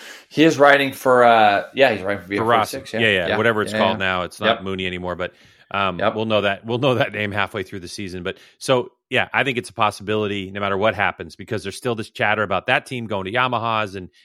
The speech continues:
Speaker 2: how bad Yamaha. So let's talk about that for a second. So we know Ducati's good. We know Di Giannantonio is really on fire right now, and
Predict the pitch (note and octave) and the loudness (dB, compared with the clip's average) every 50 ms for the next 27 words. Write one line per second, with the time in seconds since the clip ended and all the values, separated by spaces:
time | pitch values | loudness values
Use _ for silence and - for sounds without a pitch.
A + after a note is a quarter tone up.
0 | _ - G2 F#2 G#2+ G#2+ G#2 G2 G#2 G2+ G2 G2 G2+ G2+ F#2 _ _ - - _ | _ -8 -6 -2 0 -2 -2 0 -2 -4 -2 -2 -2 -4 -4 _ _ -20 -20 _
1 | - - D#3+ D#3+ - - F3+ E3+ D3+ D#3 D3 A#2+ C#3 B2+ A#2 - - G#2 - - | -2 -2 -2 0 2 2 2 4 4 2 2 2 2 0 0 0 -4 -10 -6 -6
2 | A2+ G2 - G2+ F#2+ - B2+ A#2+ B2+ C3 C#3+ D3+ D3 C#3 - C#3+ B2+ B2 A#2+ A2 | -6 -6 -6 -8 -8 -6 -4 -2 0 2 0 0 0 0 2 2 2 2 2 -2
3 | - - A#2+ A2 G#2+ G#2 G#2+ A2+ A#2+ A2 A2+ A2 F#2+ G#2 G#2+ G2+ F#2+ - A2+ G#2 | -4 -2 -4 -2 -2 -4 -4 -4 -4 -2 -4 -6 -4 -6 -6 -6 -4 -6 -6 -4
4 | G#2 G#2 F#2+ F2+ F2+ F2 E2+ G2+ G2+ G2+ G2 G2 F#2 F2+ F2 - - G2 F#2 F#2+ | -4 -4 -4 -4 -4 -6 -6 -4 -4 -2 -2 -2 -2 -4 -6 -4 -2 -2 0 0
5 | F2+ F2+ F#2 F2+ F2+ - F#2 F2+ F#2 F#2+ F#2 F2+ F2 | 0 0 -2 -2 -4 -4 -6 -6 -4 -4 -4 -6 -8